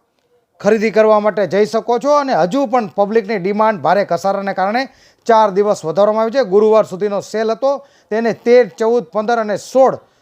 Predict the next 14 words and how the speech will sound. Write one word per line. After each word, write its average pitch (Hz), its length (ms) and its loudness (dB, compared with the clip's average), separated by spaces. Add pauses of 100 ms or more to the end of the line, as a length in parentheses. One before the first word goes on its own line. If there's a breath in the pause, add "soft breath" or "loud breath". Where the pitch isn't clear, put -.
(160)
ચાર 220 220 2
દિવસ 208 220 0
વધારો 196 300 2
કરવામાં 233 220 -2
આવ્યો 262 100 -2
છે. 277 80 -6
અને 240 140 -4
સેલનો 214 400 -2
સમય 240 300 -2
પણ 262 140 -2
નોંધી 214 240 -2
લેજો, 214 240 0
સવારના 202 460 -2
દસથી 208 560 -6